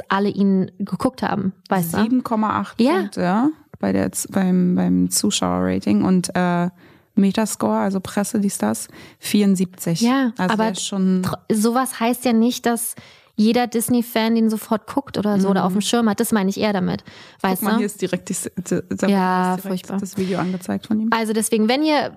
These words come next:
Speaker 1: irgendwie gedacht habt, „Boah, der ist nicht so mein Film, irgendwie, der sieht nicht so aus“, tut euch echt einen Gefallen. Der ist wirklich richtig toll.
Speaker 2: Ja.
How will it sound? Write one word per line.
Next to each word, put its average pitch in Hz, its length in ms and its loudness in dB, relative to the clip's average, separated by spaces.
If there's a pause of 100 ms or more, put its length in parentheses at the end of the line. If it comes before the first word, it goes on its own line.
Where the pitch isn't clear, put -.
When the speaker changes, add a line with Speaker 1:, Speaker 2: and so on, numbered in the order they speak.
(140)
Speaker 1:
irgendwie 262 320 4
gedacht 247 400 0
habt, 226 140 -4
„Boah, 220 280 2
der 214 200 4
ist - 120 -2
nicht 240 160 2
so 226 80 2
mein 196 180 4
Film, 311 540 2
irgendwie, 240 260 2
der 208 160 2
sieht - 280 -2
nicht 214 160 2
so - 100 0
aus“, 208 380 0
tut 208 180 -2
euch 190 140 0
echt 196 200 -2
einen 190 100 2
Gefallen. 202 320 0
Der - 360 0
ist - 340 -4
wirklich 196 340 -2 (200)
richtig 196 380 -2
toll. - 300 -2 (100)
Speaker 2:
Ja. 196 240 2